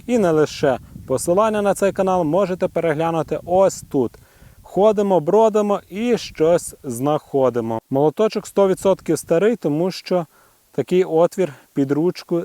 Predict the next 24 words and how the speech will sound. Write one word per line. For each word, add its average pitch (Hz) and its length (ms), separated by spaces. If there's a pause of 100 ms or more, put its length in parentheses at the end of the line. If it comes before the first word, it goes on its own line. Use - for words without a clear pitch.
специфічний. 127 1120
Довгоочікувана 202 1080
монеточка. 175 840
І 143 200
що 196 460
ж - 120
це 175 160
за 160 160
монетка? 147 640 (960)
Дзвеніло 160 540
гарно. 117 540 (840)
Здається, 139 640
не 180 180
один 175 420
гелер, 110 400
можливо, 127 640
п'ять 175 280
десятих 165 500
крейцера. 107 640 (3250)
Бо 127 160
сигнал 185 440
був 190 220
наче 160 440
мідь. 113 480